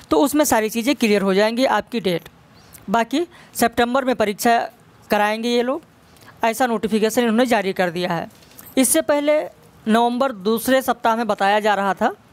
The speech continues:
लेकिन अचानक ये परीक्षा की तिथि घोषित की गई है। इससे तो साफ स्पष्ट हो रहा है कि जो दिसंबर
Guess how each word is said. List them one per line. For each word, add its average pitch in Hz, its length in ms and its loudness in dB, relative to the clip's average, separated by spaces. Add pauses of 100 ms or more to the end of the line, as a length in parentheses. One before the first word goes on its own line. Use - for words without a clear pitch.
(420)
लेकिन 247 280 2
अचानक 254 540 0
ये 254 80 2
परीक्षा 226 380 0
की 254 140 -6
तिथि 254 480 0 (160)
घोषित 214 440 0
की 208 160 4
गई 170 200 0
है। 185 180 -6 (460)
इससे 339 280 2
तो 330 140 -2
साफ 247 400 0
स्पष्ट 240 360 -2
हो 220 100 4
रहा 185 240 2
है 240 120 -2 (1080)
कि 302 60 2
जो 294 100 2
दिसंबर 262 640 0